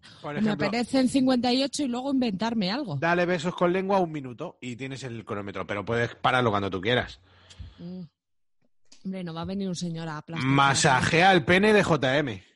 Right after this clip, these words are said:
Speaker 2: Uy, me encantan masajes de pene últimamente.
Speaker 1: Ah, ahora no está tan mal la
Speaker 2: Hombre, pero no,
Speaker 1: aplicación.
Speaker 2: ¿por qué me lo diga una puta aplicación? Cuando
Speaker 1: A ver.
Speaker 2: yo quiera y él también.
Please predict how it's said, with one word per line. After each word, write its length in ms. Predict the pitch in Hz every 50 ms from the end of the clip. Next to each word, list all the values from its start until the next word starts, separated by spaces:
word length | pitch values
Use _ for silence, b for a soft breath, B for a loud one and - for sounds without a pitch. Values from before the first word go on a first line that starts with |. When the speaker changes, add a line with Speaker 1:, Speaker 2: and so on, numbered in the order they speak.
| _ _ _ _ _ _ _
Speaker 2:
Uy, 160 | _ 190 240
me 100 | 285 302
encantan 420 | 240 196 180 208 202 196 220 247 247
masajes 480 | 247 233 214 - 240 214 - 247 220
de 120 | 196 202 180
pene 320 | - _ 185 208 226 233
últimamente. 420 | 208 180 - 180 170 170 98 104 104
Speaker 1:
Ah, 340 | 101 110 120 135 165 202 185
ahora 260 | 156 143 143 143 139
no 100 | 135 139
está 200 | 135 127 - 131
tan 160 | - 123 117 117
mal 180 | 113 117 113
la 280 | 110 107 107 107 107 104
Speaker 2:
Hombre, 340 | - 180 185 190 233 262 262
pero 160 | 302 285 254
no, 60 | 240
Speaker 1:
aplicación. 200 | 220 208 208 214
Speaker 2:
¿por 140 | 214 226 226
qué 80 | 208 240
me 140 | 262 285 302
lo 120 | 302 294
diga 260 | 262 269 254 247 247 240
una 180 | 220 220 214
puta 220 | 180 - 202 175 165
aplicación? 680 | 151 160 165 160 160 151 135 - - - - 208 240
Cuando 280 | 247 262 233 214 190 170
Speaker 1:
A 60 | 160
ver. 100 | 160 170
Speaker 2:
yo 100 | 180 170
quiera 400 | - 208 214 220 220 254 269 262
y 100 | 247 247
él 120 | 262 262 -
también. 560 | 262 226 165 147 143 170 214 233 214 170 -